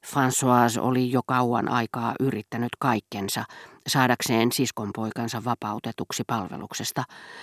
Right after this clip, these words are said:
mutta kun hänelle oli ehdotettu, että yritettäisiin Guermanttien kautta vaikuttaa kenraali de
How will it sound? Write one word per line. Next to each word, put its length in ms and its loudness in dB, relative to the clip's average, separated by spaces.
mutta 180 8
kun 200 10
hänelle 400 10
oli 240 4
ehdotettu, 560 0
että 260 -2
yritettäisiin 920 0
Guermanttien 880 0
kautta 440 -2
vaikuttaa 480 6
kenraali 680 6
de 160 6